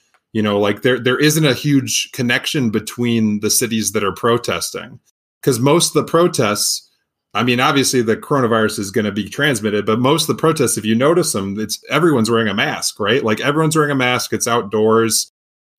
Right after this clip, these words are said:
You know, where most of, most of the outbreaks are happening now in, in the States,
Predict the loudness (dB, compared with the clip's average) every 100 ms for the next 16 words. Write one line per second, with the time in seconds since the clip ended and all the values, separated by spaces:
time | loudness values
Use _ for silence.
0 | -2 2 4 4 4 4 2 2 0 -2
1 | -2 -18 -4 2 2 2 0 0 0 0
2 | 0 -2 -2 -2 -2 -2 -4 -4 -2 0
3 | 0 0 -4 -8 -10 -6 -4 -2 -4 -4
4 | -10